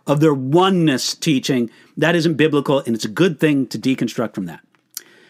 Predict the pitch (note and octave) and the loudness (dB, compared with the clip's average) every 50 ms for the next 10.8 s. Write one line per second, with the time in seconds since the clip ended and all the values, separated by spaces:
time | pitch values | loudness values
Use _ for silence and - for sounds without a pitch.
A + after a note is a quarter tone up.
0 | _ _ - C3 A#2 G#2+ F3+ G#3+ G#3+ G#3 F3+ C3+ C#3+ - D#3+ D#3 C#3+ A2+ - - | _ _ -18 -12 -2 0 2 2 2 0 0 -2 -4 -2 0 0 0 0 -2 -4
1 | - - - - _ _ _ - - - - E3 B2+ - - - F#3+ F#3+ A3+ F#3+ | -8 -8 -10 -10 _ _ _ -12 -6 -2 0 0 0 0 -2 -2 0 0 0 0
2 | B2+ A2 G#2+ D#3 - D3 D3 C3 A#2 A2+ C3+ F#3 A#3+ F#3 D#3+ A#2 G2 F2 - - | 0 0 -2 0 0 0 0 0 0 -2 -2 -2 -2 -2 -2 -4 -4 -6 -10 -18
3 | - _ _ _ _ _ _ _ - - _ - - - - _ _ _ - - | -20 _ _ _ _ _ _ _ -20 -20 _ -20 -20 -20 -20 _ _ _ 0 2
4 | G#3 G#3+ - G#3+ F3+ G3+ G#3 F#3+ E3+ - - - E3+ F#3+ G#3+ G3 - A3+ G3+ F#3 | 2 2 2 2 2 2 2 2 0 -2 -2 0 2 2 2 2 2 2 2 2
5 | E3 D#3 A#2+ G2+ B2+ F3+ G3+ G#3+ F3 G#3 G3 - - - D#3 D#3+ F3+ D#3+ D#3+ E3 | 2 0 0 0 0 2 2 2 2 2 0 0 -2 0 2 2 2 2 4 2
6 | E3 E3 D#3+ - E3 D3+ - C#3 C#3 C#3 C#3 C3 C#3 C3+ C#3 - D3 E3 E3+ E3 | 2 2 2 2 0 0 2 0 2 2 2 2 2 0 0 0 0 0 0 0
7 | - - - F#3+ F#3 - - F#3+ F3 E3+ D3+ D3 D#3 - _ - - D3+ D#3+ D#3+ | -2 0 0 0 -2 0 0 0 0 2 2 0 0 -4 _ -4 0 0 2 2
8 | D3+ - - D#3 C#3+ C3+ A#2+ - - - - - B2+ A#2+ - D#3+ D3+ D3 C#3+ C3 | 0 0 0 0 0 0 -2 -4 -8 -12 -10 -8 -6 -4 -2 0 0 2 0 0
9 | A#2 - C#3 A2 A#2 C3+ C#3+ D3+ D3 C3+ C3+ C3 B2+ A#2+ - - - - C#3 C#3 | -2 -2 -4 -2 0 0 0 0 0 0 0 -2 -2 -4 -6 -14 -6 -2 0 2
10 | C#3 C#3 C3+ B2 B2 A#2+ A2+ - _ - G2 G2 F#2 E2+ F2 | 2 2 2 0 0 -2 -2 -6 _ -12 -12 -12 -12 -12 -16